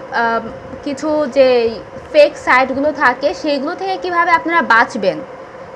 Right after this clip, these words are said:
ঠিক আছে, সেটা নিয়ে আমি আলোচনা করব ইনশাল্লাহ।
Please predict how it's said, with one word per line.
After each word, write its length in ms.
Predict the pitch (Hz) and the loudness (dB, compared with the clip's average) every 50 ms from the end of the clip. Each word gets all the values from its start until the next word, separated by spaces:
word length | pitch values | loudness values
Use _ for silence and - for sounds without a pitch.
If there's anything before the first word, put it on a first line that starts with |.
| - | -8
ঠিক 140 | - 294 - | -6 -2 0
আছে, 220 | 415 415 381 277 | 0 0 0 -2
সেটা 240 | 277 - 277 330 320 | -2 -2 -2 -2 -2
নিয়ে 160 | 302 294 302 | 0 0 0
আমি 140 | 285 269 277 | 0 2 2
আলোচনা 400 | 262 254 254 247 254 277 277 277 269 | 2 2 0 0 0 0 -2 -2 2
করব 280 | - 277 247 240 269 359 403 494 508 - - - | 2 2 2 2 2 0 0 0 -2 -8 -12 -8
ইনশাল্লাহ। 440 | 240 240 247 - 254 254 262 277 349 | -8 -8 -2 0 2 4 6 6 4